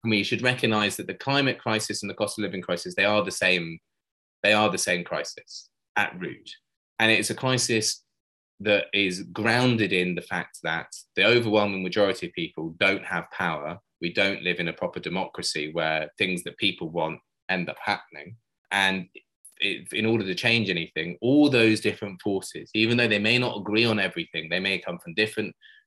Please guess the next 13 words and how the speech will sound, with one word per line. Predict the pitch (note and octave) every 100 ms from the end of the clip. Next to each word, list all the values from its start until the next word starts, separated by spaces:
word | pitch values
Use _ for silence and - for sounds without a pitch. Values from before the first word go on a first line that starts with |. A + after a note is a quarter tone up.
| -
traditions | - G2+ - G2+ G2 F#2
and | F2 E2 E2 _ _ _ -
cultures | G#2 G#2 - F#2+ F2
and | E2
types | - A#2 E2+
of | E2+
politics | - G2 F2+ - F#2+ - -
and | -
types | B2 G#2+ -
of | G2
organizing | F#2+ F#2+ F#2 F2+ E2+
and | E2
whatever, | G2+ F#2+ E2+ D#2